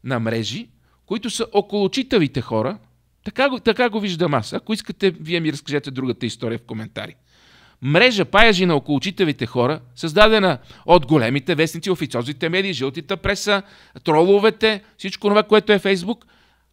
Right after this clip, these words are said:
А от другата страна имате, няма да кажа жертва, но имате човек, който е сам. Как да се защити от тая линяна вълна? Какво да направи?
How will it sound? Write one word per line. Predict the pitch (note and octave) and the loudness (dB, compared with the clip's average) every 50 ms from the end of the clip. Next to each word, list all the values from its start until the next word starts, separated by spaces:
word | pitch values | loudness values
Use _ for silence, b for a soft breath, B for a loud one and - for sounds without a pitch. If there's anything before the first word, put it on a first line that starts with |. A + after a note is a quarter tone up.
| _ _ _ _ _ _ _ _ _ _ _ _ _ _ _ _ - | _ _ _ _ _ _ _ _ _ _ _ _ _ _ _ _ 0
А | C3+ | 0
от | C3 C3 | 2 2
другата | D3+ B3 C#4 - - A#3+ | 0 -2 -2 -2 -4 -4
страна | - - - G#3 A3+ A3+ | -6 -6 -4 -4 -2 -2
имате, | G#3+ G#3 G3+ G#3 - A#3+ B3 A#3 - _ _ _ - | -2 -2 -4 -4 -4 -4 -4 -6 -8 _ _ _ -12
няма | G3 A#3+ C4+ | -10 -8 -8
да | C4 C4 | -8 -8
кажа | C4 - A3 F#3+ E3+ | -8 -8 -8 -8 -6
жертва, | D3+ C3 C3 B2 - - - A2 - | -6 -4 -4 -6 -6 -8 -14 -16 -10
но | - C#3 | -8 -6
имате | G#3 C4+ C4+ - A#3 | -6 -6 -6 -8 -10
човек, | - - F3 G#3+ A#3+ - | -10 -6 -4 -6 -4 -4
който | - A#3 B3 - - | -4 -6 -4 -4 -4
е | G3+ E3 | -4 -4
сам. | - - G#3+ G3+ E3 A2 b b b b b | -4 -2 -2 -2 -2 -4 b b b b b
Как | - G3 G#3+ | -4 -4 -2
да | A#3+ A#3+ | -2 -4
се | - G#3 | -6 -6
защити | F#3+ - - D#3 - - A#3 | -6 -6 -6 -6 -4 -4 -4
от | A3+ - - | -4 -2 0
тая | G#3 G3 F#3+ F#3+ F3 | 2 4 4 4 4
линяна | E3+ E3 E3+ D#3+ D#3 C#3+ A#2+ | 2 2 0 0 0 0 -2
вълна? | A#2+ A#2+ A2+ A2+ G#2 A2+ C3 - _ _ _ _ _ _ _ _ _ _ - | -2 -2 -4 -4 -6 -8 -10 -14 _ _ _ _ _ _ _ _ _ _ -20
Какво | - - - C#3+ D#3+ | -20 -2 2 4 4
да | E3+ F#3 F3+ | 4 4 2
направи? | E3 C#3 - - A#2 G2+ B2+ | 0 0 0 -2 -2 -2 -4